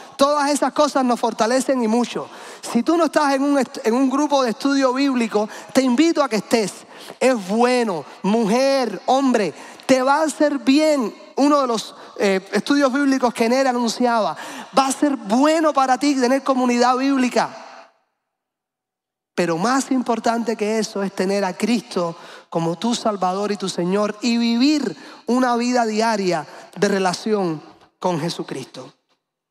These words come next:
Leí esta semana sobre algo que se conoce como fedal. Es la rivalidad que existe, y yo sé que Sammy va a estar happy ahora, ¿ah?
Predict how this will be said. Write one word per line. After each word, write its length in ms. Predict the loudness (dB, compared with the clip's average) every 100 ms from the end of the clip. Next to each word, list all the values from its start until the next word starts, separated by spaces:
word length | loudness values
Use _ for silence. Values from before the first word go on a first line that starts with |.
| _ _ _ _ _ _ _ _ _ _ _ _ _ _ _ _
Leí 220 | -2 0
esta 200 | 0 -2
semana 520 | -2 0 0 0 -2
sobre 480 | -4 -4 -2 -2 -2
algo 340 | -2 0 0 0
que 100 | -2
se 160 | -2
conoce 500 | -2 0 0 0 -2
como 880 | 0 0 2 0 -2 -6 -18 -20 _ _
fedal. 760 | -16 -2 0 2 2 2 -2 -6 -12 -20 -20 -20 _ _ _ _
Es 140 | 0 2
la 160 | 2
rivalidad 720 | 0 2 2 0 0 0 0 0
que 140 | 0
existe, 760 | 0 0 -2 0 -2 0 -2 -8 -20 -8 -2
y 80 |
yo 80 | 0
sé 160 | 0 -2
que 80 | -2
Sammy 340 | -2 0 0
va 60 | -2
a 20 |
estar 240 | 0 -2 0
happy 280 | -2 0 0
ahora, 340 | 0 -2 -6 -10 -12 -2
¿ah? 260 | -2 -2